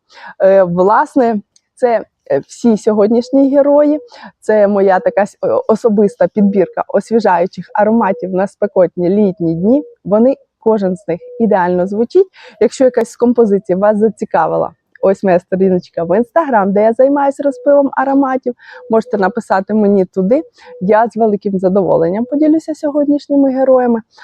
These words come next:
Або ж перейти за посиланнями в описі під даним відео на мої сторінки на сайтах Шафа та Кремчик, де я ділюся своїми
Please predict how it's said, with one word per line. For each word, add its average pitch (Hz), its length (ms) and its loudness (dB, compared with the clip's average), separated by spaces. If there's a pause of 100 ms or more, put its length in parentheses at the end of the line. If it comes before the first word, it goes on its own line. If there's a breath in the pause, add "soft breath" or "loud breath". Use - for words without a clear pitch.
(140 loud breath)
Або 311 160 0
ж - 120 -4
перейти 262 380 2
за 240 100 0
посиланнями 220 1000 0 (260)
в 196 300 -2
описі 214 380 -4
під 254 120 0
даним 208 400 -2
відео 339 260 0
на 214 160 2
мої 208 220 2
сторінки 202 520 -2
на 196 180 -2
сайтах 175 380 -2 (400 loud breath)
Шафа 196 420 -4
та 175 100 -6
Кремчик, 359 560 0
де 285 140 2
я 294 120 4
ділюся 277 440 0
своїми 269 380 0